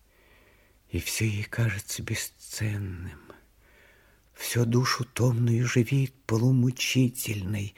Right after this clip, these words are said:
отрадой. И стол с померкшей лампадой, и груда книг, и под окном кровать,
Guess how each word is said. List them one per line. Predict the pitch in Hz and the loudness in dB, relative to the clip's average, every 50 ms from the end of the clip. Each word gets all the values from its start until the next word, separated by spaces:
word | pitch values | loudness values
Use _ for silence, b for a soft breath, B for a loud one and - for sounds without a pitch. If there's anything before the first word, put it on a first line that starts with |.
| B B B B B B | B B B B B B
отрадой. | - 98 110 - _ - - 104 104 107 - - 120 - - - - - - - B B B B B B B B B B B B B | -4 -2 -2 -2 _ -8 -4 -4 -2 -2 -2 -4 -6 -8 -12 -16 -16 -16 -18 -20 B B B B B B B B B B B B B
И | - 87 | -2 -2
стол | 80 - - - - _ 113 113 120 120 127 131 123 - - B B B B B B B | -2 -2 -4 -8 2 _ 8 8 8 6 4 0 -4 -8 -16 B B B B B B B
с | - - - - | -16 -12 -12 -12
померкшей | - _ - 110 113 107 107 117 110 - - - - - - 110 104 | -6 _ -2 0 4 4 4 4 2 0 -2 -2 -2 0 0 0 0
лампадой, | 104 104 110 107 113 107 - - _ _ _ - 113 117 113 95 92 - 107 104 95 - - - _ b b b b b b b b b b b b b | 0 0 0 0 -2 -4 -6 -8 _ _ _ 0 0 2 0 0 -2 -4 -6 -6 -6 -8 -14 -20 _ b b b b b b b b b b b b b
и | - 80 | 2 2
груда | 71 - 76 76 87 73 76 76 | 2 2 0 0 2 4 4 2
книг, | - - - 87 87 92 98 110 113 - - - - - - - - - _ b b b b b b b b b b b b b - | 2 2 -2 0 2 2 2 2 0 -2 -6 -12 -16 -16 -18 -18 -20 -20 _ b b b b b b b b b b b b b 2
и | 101 - | 2 4
под | - - 95 98 | 4 4 4 4
окном | 104 - - 98 104 104 110 117 110 107 | 4 4 4 2 4 6 6 6 6 4
кровать, | - - 107 101 104 90 92 101 113 117 127 127 - - - - - - | 2 0 0 0 0 2 2 2 4 4 2 2 0 -4 -10 -12 -14 -16